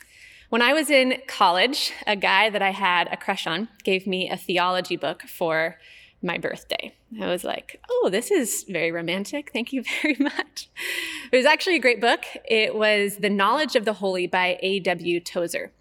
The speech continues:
And A W Tozer was a American pastor, theologian, thought leader of his day. The book, The Knowledge of the Holy, was published in nineteen sixty-one. And then in two thousand six, it was actually named one of the, the top fifty most influential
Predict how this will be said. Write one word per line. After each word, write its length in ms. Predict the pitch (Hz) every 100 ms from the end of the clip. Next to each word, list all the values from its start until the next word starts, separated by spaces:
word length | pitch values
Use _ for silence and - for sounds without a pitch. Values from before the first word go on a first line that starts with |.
| -
And 100 | 190 -
A 100 | 233
W 260 | 311 285
Tozer 520 | 294 226 202 220 226 202
was 360 | 196 185 175
a 320 | - 170 165 -
American 420 | 175 180 170 -
pastor, 800 | - - - - 233 220 214 208 - - -
theologian, 1000 | - 233 214 214 220 190 220 208 208 208
thought 420 | - - 214 220 233
leader 400 | 220 214 214 214
of 260 | 202 190
his 300 | - 220 185
day. 500 | - 190 190 196 208 - - -
The 100 | 220
book, 280 | 262 269 - -
The 100 | 220
Knowledge 300 | 214 208 196
of 60 | 202
the 80 |
Holy, 240 | 190 196 196
was 120 | 190
published 560 | - 208 190 196 - -
in 220 | 202 190
nineteen 560 | - 190 202 - 233 208
sixty-one. 640 | - 190 - 220 175 196 - _ - - -
And 120 | 214
then 120 | 214
in 120 | 202
two 200 | 202 240
thousand 400 | 226 208 196 185
six, 380 | - 370 302 -
it 100 | -
was 100 | 208
actually 380 | 190 208 - 208
named 380 | 196 190 190 -
one 220 | 202 202
of 160 | 196 180
the, 320 | 185 175 165
the 80 | 196
top 340 | - - 220 -
fifty 460 | - 285 - 277
most 300 | 240 202 -
influential 760 | 247 247 247 214 208 214 208